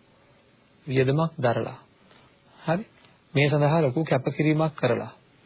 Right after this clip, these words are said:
හ්ම්. අපි විදුලි බලය ඉතුරු කරොත්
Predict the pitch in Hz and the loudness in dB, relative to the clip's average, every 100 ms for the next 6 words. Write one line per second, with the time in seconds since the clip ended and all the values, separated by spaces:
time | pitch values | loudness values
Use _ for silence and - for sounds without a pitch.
0 | _ _ _ _ 156 175 196 - - 123 | _ _ _ _ -8 -8 -8 -14 -10 -4
1 | 160 165 143 147 151 151 151 156 156 151 | 2 2 4 4 4 4 6 4 4 0
2 | 139 - - 127 139 131 165 226 | -8 -10 -12 -2 -2 2 4 4